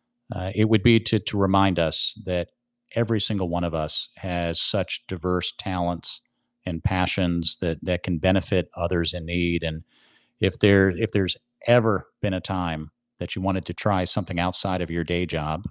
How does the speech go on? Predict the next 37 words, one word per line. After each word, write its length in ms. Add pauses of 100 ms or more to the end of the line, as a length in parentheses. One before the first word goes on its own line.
(180)
uh, 200 (100)
I 160
E 560
opening 420
a, 260
uh, 200
a 80
backyard 720
pop-up 400
pizzeria 560
to 80
fund 300
a 40
local 300
nonprofit, 680 (600)
uh, 360
there's 200
no 140
time 280
like 200
the 80
present 500
to, 200
to 120
take 240
action 400
and 80
to 80
think 180
about 220
how 120
you 140
can 140
use 420
your 360
unique 320
talents, 560